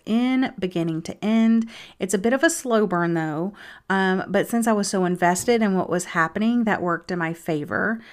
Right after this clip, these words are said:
I love popcorn thrillers. I talk about them all the time,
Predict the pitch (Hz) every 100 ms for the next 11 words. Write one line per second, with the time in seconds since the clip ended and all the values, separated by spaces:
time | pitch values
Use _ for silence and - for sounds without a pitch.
0 | - - 185 196 190 185 185 190 226 240
1 | - 226 - 226 220 220 214 220 214 214
2 | 220 - 170 - 175 185 202 202 208 208
3 | 196 208 - 202 196 196 202